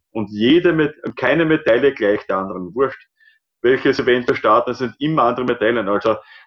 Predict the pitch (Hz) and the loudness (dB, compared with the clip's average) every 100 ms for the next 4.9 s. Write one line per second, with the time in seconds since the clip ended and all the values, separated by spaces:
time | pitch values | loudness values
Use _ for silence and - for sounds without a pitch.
0 | - 123 127 143 127 123 127 156 156 151 | -2 2 2 0 0 0 2 0 -2 -6
1 | 165 160 143 139 - 131 143 131 135 _ | -6 -6 -4 -2 2 2 2 -2 -4 _
2 | _ _ 123 107 139 170 139 135 143 143 | _ _ -6 -2 -2 -2 -2 0 -2 -4
3 | 139 127 - 110 147 156 127 117 120 117 | -6 -4 0 0 0 -2 0 -2 -2 -4
4 | 110 120 127 - 110 110 107 113 110 | -4 -4 -4 -10 -10 -4 -2 0 -2